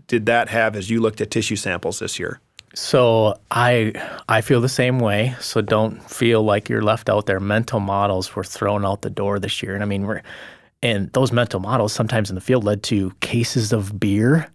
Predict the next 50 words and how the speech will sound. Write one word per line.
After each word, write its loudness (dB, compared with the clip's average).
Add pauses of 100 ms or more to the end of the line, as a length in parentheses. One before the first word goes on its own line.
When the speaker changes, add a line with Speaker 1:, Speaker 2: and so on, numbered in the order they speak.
Speaker 1:
<laughs> -8
Speaker 2:
when 4
you 4
had 2
to 2
bet 0
on 2
when 4
the 4
tassel -2
date 0
was 0
gonna -2
happen, -6
Speaker 1:
Oh, -4
Speaker 2:
right? 2
Speaker 1:
yeah. 2
Speaker 2:
It's -8
like, -2
Jesus, 2
th-, 2 (240)
it's 0
no 6
way 6
this 4
thing 4
can 4
tassel. 2
And 0
guess -2
what? 4
It, -4
it, -6
I -12
mean, 0
it 0
happened 2
in 6
July 2
for -2
the 2
most -4
part. -2
And -2
there's, 0 (300)
based 2
on 4
our 4
planting 4
date, 2